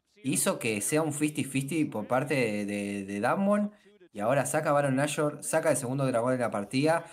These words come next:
Y este sí, tiene que ser un asedio para sacar por lo menos Ini de medio y Ini de abajo. Tenés seis larvas,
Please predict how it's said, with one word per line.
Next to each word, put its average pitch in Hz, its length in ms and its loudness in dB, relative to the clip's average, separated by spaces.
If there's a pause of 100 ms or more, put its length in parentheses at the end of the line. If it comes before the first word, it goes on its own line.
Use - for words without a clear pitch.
(260)
Y 117 140 -4
este 196 200 0
sí, 151 240 2
tiene 160 200 -4
que 156 120 -2
ser 160 120 -4
un 175 100 -4
asedio 160 300 -2
para 131 160 -2
sacar 180 320 0
por 117 120 -2
lo 101 100 2
menos 156 440 0
Ini 147 280 0
de 98 80 0
medio 127 240 0
y 135 80 0
Ini 104 180 0
de 98 60 -4
abajo. 107 400 0 (220)
Tenés 117 260 -4
seis 123 200 0
larvas, 131 480 0